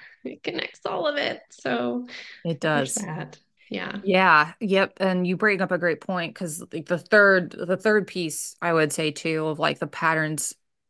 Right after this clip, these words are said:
Speaker 2: well, and this is, there's so many more, but, like, the three that I'm just gonna highlight. So the third one would definitely be something along the lines that I alluded to at the beginning in my story, which was that,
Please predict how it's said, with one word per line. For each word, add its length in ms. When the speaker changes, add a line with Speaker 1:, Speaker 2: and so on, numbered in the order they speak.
Speaker 2:
well, 340
and 120
this 160
is, 120
there's 220
so 320
many 160
more, 340
but, 160
like, 160
the 100
three 220
that 120
I'm 100
just 140
gonna 120
highlight. 460
So 100
the 100
third 260
one 200
would 160
definitely 360
be 400
something 340
along 280
the 60
lines 340
that 220
I 100
alluded 460
to 200
at 60
the 60
beginning 380
in 100
my 80
story, 520
which 220
was 160
that, 300